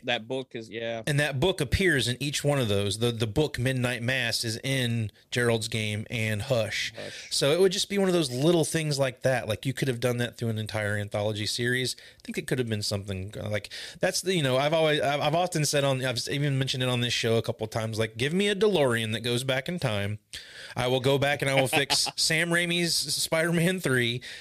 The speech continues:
Speaker 2: and I would like to go see what the timeline would look like if you just let John Carpenter do what he originally planned to do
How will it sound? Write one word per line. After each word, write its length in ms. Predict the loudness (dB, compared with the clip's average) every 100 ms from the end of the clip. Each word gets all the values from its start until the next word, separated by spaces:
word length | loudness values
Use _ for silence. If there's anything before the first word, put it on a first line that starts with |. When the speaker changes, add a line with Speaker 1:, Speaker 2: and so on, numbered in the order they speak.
| -6
Speaker 2:
and 100 | -2
I 140 | 0 2
would 140 | 4
like 180 | 2 0
to 80 | 0
go 160 | 2
see 260 | 2 2 2
what 220 | 4 2
the 80 | 0
timeline 480 | -2 0 2 0 0
would 80 | 2
look 220 | 0 2
like 260 | 0 0
if 100 | -4
you 80 | -6
just 240 | -4 -2 0
let 160 | 0
John 220 | 0 -2 0
Carpenter 400 | -2 -2 -2 -2
do 220 | 2 2
what 160 | 2
he 120 | 0 0
originally 440 | 0 0 0 -2
planned 300 | -2 -4 -4
to 60 |
do 120 | -4